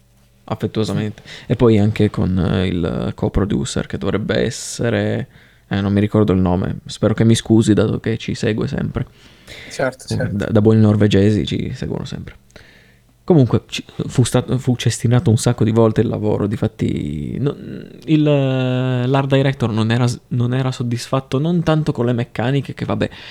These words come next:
Speaker 1: si evolvettero un sacco durante il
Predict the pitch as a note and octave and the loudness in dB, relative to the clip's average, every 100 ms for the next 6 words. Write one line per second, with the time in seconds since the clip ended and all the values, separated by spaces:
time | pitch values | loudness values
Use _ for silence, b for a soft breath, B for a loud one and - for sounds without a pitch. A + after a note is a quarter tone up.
0 | B - A#2 G#2 G2 G2 G#2+ G#2+ G#2 G#2 | B -2 2 4 4 2 0 0 0 2
1 | G#2 G#2 G2 G#2+ - G#2+ - G2+ G#2 F2 | 0 0 0 0 0 -2 -2 -2 0 0
2 | - F#2+ - | -2 -4 -6